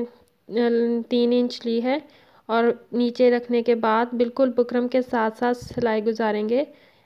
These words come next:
एक्स्ट्रा कपड़े को कटिंग कर देंगे इस तरह से और कटिंग करने के बाद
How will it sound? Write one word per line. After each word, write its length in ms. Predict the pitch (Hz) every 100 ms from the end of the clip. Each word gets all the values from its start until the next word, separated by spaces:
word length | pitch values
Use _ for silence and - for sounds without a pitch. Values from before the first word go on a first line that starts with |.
| -
एक्स्ट्रा 360 | 233 233 - 247
कपड़े 320 | 247 247 240
को 240 | 233 247 262 254 _ _ -
कटिंग 320 | 220 233 247
कर 160 | 247 226
देंगे 360 | 247 247 254
इस 140 | 254 254
तरह 260 | 240 240 226
से 200 | 262 285 294 _ _ _ _ _ _ _ _ -
और 320 | 220 220 226 226 226 226
कटिंग 340 | 233 240 254
करने 300 | 262 254 247
के 140 | 240 254 226
बाद 380 | 214 220 254